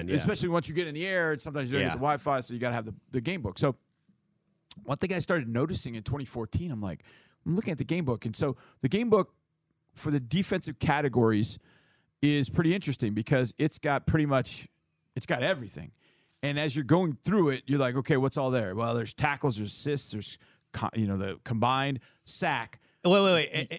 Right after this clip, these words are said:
Speaker 1: a-, you said tackles, assists, and combined. And for the most part, if you play defense, you're only in those three categories.
Speaker 2: Right.
Speaker 1: And there's about eight or nine other categories
Speaker 2: Right.
Speaker 1: in that list. So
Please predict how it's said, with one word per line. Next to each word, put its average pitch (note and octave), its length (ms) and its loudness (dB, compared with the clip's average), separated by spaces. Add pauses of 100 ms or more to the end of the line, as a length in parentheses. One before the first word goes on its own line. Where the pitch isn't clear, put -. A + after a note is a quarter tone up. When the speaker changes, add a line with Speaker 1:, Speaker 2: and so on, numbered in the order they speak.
Speaker 1:
a-, - 20 -4
you D3 100 2
said C3+ 200 -4
tackles, D#3+ 680 -2 (200)
assists, - 840 -2 (120)
and G#2+ 120 -4
combined. G#2 600 2
And D3 140 0
for F3+ 120 0
the D#3 80 8
most A#3 380 4
part, A2+ 360 4
if - 140 -10
you A#3 60 -4
play A3+ 180 2
defense, F#3 760 0 (960)
you're E3 260 8
only F#3 260 8
in C#3+ 80 4
those C#3 280 4
three C3+ 220 0
categories. F2 800 -2
Speaker 2:
Right. D3 100 8
Speaker 1:
And D3+ 80 8
there's E3+ 140 4
about E3 220 2 (100)
eight G3 220 4
or E3+ 100 6
nine D3 280 6
other B2+ 200 6
categories C#3 640 4
Speaker 2:
Right. B2+ 60 -4
Speaker 1:
in C3 180 0
that A2 180 2
list. A#2 300 2
So D3+ 100 0